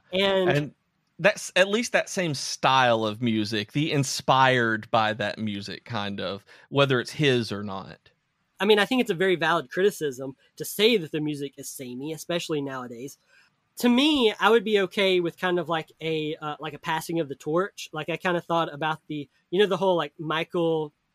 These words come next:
Speaker 1: Giacchino? Is that how you say his last name?
Speaker 2: Giacchino.
Speaker 1: Giacchino?
Speaker 2: Giacchino.
Speaker 1: Uh,
Speaker 2: Yeah, I heard in interviews how it was pronounced. It's Michael Giacchino.
Speaker 1: Yeah, see, I have too. On the Lost D V Ds that I had when I was younger,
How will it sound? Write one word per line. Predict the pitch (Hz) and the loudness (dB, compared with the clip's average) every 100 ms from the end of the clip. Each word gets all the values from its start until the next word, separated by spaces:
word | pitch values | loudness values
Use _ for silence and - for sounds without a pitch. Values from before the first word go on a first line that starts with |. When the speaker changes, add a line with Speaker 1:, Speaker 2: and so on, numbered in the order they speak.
| _ _ - | _ _ -10
Speaker 1:
Giacchino? | 156 151 139 - - 147 170 233 247 | -6 -6 -8 -20 -12 -6 -2 0 0
Is | 147 | -4
that | 156 | -6
how | 196 | -6
you | 214 | -6
say | 139 220 | -4 -4
his | 202 | -2
last | |
name? | 175 | 0
Speaker 2:
Giacchino. | 143 104 107 _ _ 170 | 0 -2 -8 _ _ -4
Speaker 1:
Giacchino? | 190 254 247 _ _ _ - | 0 0 -2 _ _ _ -10
Speaker 2:
Giacchino. | 135 175 165 147 113 104 | -4 -2 0 0 0 -2
Speaker 1:
Uh, | |
Speaker 2:
Yeah, | 131 127 | 0 2
I | 127 120 | 2 2
heard | 143 143 139 127 | 4 4 2 2
in | 123 | 0
interviews | 127 139 139 120 117 107 | 0 0 0 0 -2 0
how | 120 107 | 0 0
it | 101 | -2
was | - | -6
pronounced. | 123 110 107 104 104 | -4 -2 0 -2 -6
It's | 120 | -6
Michael | 123 117 147 | -2 0 -2
Giacchino. | 120 117 123 110 104 107 _ - 254 | -4 -4 -2 -2 -4 -8 _ -2 -2
Speaker 1:
Yeah, | - - | -2 -2
see, | - 240 - _ _ _ - | 0 0 0 _ _ _ 6
I | 226 | 8
have | 277 208 | 8 6
too. | - 226 160 156 - | 2 2 2 -2 -4
On | 185 190 | 0 2
the | |
Lost | 170 156 180 - | 2 2 0 -2
D | 226 | -6
V | 214 226 | -4 -2
Ds | 240 233 226 - | 0 0 -4 -4
that | 180 | -2
I | 196 | 0
had | 214 214 214 | 2 0 0
when | 202 | 0
I | |
was | 196 180 | 0 0
younger, | 196 233 240 | 0 0 -2